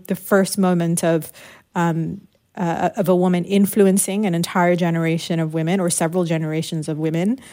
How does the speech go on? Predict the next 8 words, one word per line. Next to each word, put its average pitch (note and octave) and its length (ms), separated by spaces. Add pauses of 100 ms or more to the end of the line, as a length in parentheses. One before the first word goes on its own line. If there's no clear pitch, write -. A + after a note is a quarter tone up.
(260)
whilst F3+ 380
also F3+ 240
having E3+ 400
that D#3+ 240
backdrop D#3 640
of, D3+ 260 (320)
you F3 100
know, D#3 240